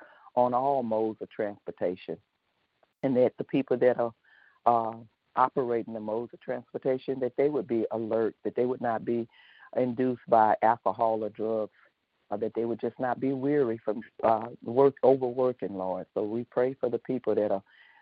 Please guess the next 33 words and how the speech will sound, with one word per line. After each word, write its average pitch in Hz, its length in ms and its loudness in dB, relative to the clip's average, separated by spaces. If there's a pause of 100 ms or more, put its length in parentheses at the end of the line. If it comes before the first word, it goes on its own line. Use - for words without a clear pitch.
(180)
uh, 107 200 4
working, 117 560 0 (180)
uh, 113 220 2
that 110 180 0
are 101 160 0
operating, 120 560 0
uh, 113 220 -6
via 123 320 0 (180)
the 123 100 -2
me-, 117 220 -2
uh, 123 140 -2
means 123 340 -2
of - 80 -8
transportation, 131 880 -2 (400)
and - 100 0
we 107 80 4
pray 113 260 6
for - 120 -4
the 101 80 -2
people 113 420 0 (220)
that 113 160 6
are 107 60 2
just 107 240 -2
traveling, 98 520 4
Lord. - 300 -4 (440)
We 90 80 -4
pray 104 240 4
that - 180 0 (160)
the - 180 2
angels 110 340 -2
would 104 140 -2
be 110 140 -4
conti-, - 340 -6